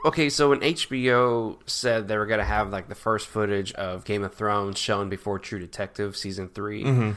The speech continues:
Speaker 1: I couldn't log into H B O for, like, twenty minutes 'cause everybody was on there trying to see the first footage of Game of Thrones. And that was for True Det-, that, you know, that's for Game of
Speaker 2: Yeah.
Speaker 1: Thrones, you know. Now we're talking Disney,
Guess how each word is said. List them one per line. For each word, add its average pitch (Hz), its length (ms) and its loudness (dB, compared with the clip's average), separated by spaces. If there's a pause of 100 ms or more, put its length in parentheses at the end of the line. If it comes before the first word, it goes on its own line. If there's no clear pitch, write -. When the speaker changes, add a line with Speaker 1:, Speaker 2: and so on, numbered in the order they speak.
(720)
Speaker 1:
I 143 100 4
couldn't 147 340 0
log 120 240 6
into 107 280 2
H 98 240 -4
B 92 200 -4
O 85 240 -2
for, - 140 -8
like, 85 260 -8 (280)
twenty 104 320 -4
minutes 87 600 -10 (360)
'cause 98 200 -6
everybody 120 460 6
was 104 120 0
on 113 280 2
there 98 160 0
trying 107 400 2
to - 140 -8
see - 160 -4
the 98 120 -8
first 98 300 -4
footage 92 280 -6
of 87 80 -12
Game 85 200 -6
of 80 100 -12
Thrones. 76 480 -10 (440)
And 117 140 -4
that 208 140 10
was 190 80 2
for 135 100 2
True 143 320 0
Det-, 127 180 -4
that, 131 120 0
you 175 80 4
know, 180 80 12
that's 190 140 8
for 170 80 -8
Game 165 140 4
of - 40 10
Speaker 2:
Yeah. - 140 8
Speaker 1:
Thrones, 160 360 10
you 120 60 0
know. 127 220 4
Now 131 180 0
we're 202 60 0
talking 120 480 -2
Disney, 113 600 0